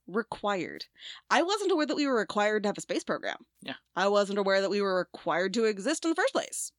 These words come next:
Speaker 1: So that's not a good excuse. And don't forget, she had been named a special consultant to nasa by James Webb before this. So she keeps trying to get a hold of nasa. They're like,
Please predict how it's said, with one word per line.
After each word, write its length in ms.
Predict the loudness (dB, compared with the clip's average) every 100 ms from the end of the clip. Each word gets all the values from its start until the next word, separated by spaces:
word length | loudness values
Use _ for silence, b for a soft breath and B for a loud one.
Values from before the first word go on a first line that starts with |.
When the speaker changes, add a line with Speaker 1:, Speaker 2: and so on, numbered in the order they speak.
| -10
Speaker 1:
So 920 | -2 2 4 4 2 0 -2 -4 -6 _ -6
that's 160 | -2
not 80 | -2
a 40 |
good 120 | 0 -2
excuse. 460 | -4 -12 -10 -12 -14 B B B B B
And 280 | 2 2 0 0
don't 240 | 0 0
forget, 400 | -2 0 2 2
she 360 | -2 0 4 4
had 240 | 4 2
been 260 | 2 2 4
named 400 | 4 4 4 2
a 80 | -2
special 400 | -2 0 0 0
consultant 540 | 2 2 2 -2 -4 -4
to 80 |
nasa 480 | -2 -2 -2 0 2
by 140 | 2 0
James 380 | 0 -2 -2
Webb 200 | 0 -2
before 300 | -2 -2 -2
this. 440 | -2 -6 -6 -8 -8 _
So 360 | -2 2 2 0
she 260 | -2 -2 2
keeps 200 | 2 2
trying 80 |
to 40 | 0
get 100 | 2
a 20 |
hold 160 | 2 2
of 80 |
nasa. 460 | 0 0 0 0 0
They're 100 | 0
like, 160 | -2